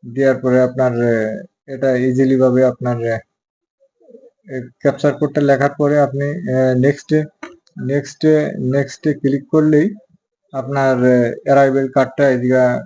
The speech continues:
সুন্দর করে শো করবে। নেক্সটে দেওয়ার পরে আপনার অ্যারাইভাল কার্ডটা দেখবেন এই যে আপনার, এ, শো করছে, আমি দেখছি। দেখেন, আপনার দুইটা পাসপোর্ট একসাথেই করছিলাম, এই যাতে এই টিক মার্কের এই, এ, ডাউনলোডের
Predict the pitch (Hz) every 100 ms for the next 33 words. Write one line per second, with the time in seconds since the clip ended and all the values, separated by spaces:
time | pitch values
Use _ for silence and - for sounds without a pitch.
0 | - - 123 135 135 139 139 127 127 -
1 | 131 135 117 131 175 _ _ _ _ _
2 | _ _ 131 135 131 - 147 127 131 135
3 | 127 135 147 156 143 131 127 131 127 127
4 | 127 123 131 - - 123 120 110 - _
5 | - 120 123 - 127 117 110 117 120 123
6 | 113 123 - _ _ _ _ _ _ 127
7 | 123 123 120 - 131 131 139 120 135 131
8 | 120 120 120 117 101 - 113 117 123 -
9 | 156 123 110 120 120 123 127 120 127 127
10 | 127 123 - 135 139 - 135 143 143 135
11 | 147 143 151 185 202 - - _ - 143
12 | 139 139 147 143 139 139 131 139 135 160
13 | 156 147 135 127 120 110 107 113 110 135
14 | 135 139 139 139